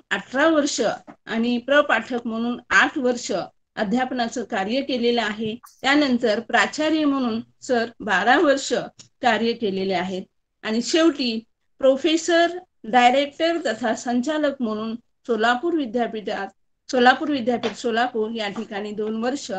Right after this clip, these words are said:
त्यांनी कार्य केलेलं आहे. सर्वात महत्त्वाची ओळख म्हणजे सरांची आपल्या कस्तुरबाई महाविद्यालयामध्ये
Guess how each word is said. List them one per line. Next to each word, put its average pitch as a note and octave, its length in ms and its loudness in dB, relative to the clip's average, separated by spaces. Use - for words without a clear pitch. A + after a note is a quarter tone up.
त्यांनी A3 200 -8
कार्य G3+ 400 -6
केलेलं F3+ 400 -6
आहे. F3+ 240 -8
सर्वात A3 360 0
महत्त्वाची C#4+ 600 -4
ओळख C4 340 4
म्हणजे B3+ 460 4
सरांची C4 680 2
आपल्या D4+ 760 0
कस्तुरबाई E4+ 480 0
महाविद्यालयामध्ये A#3 1200 0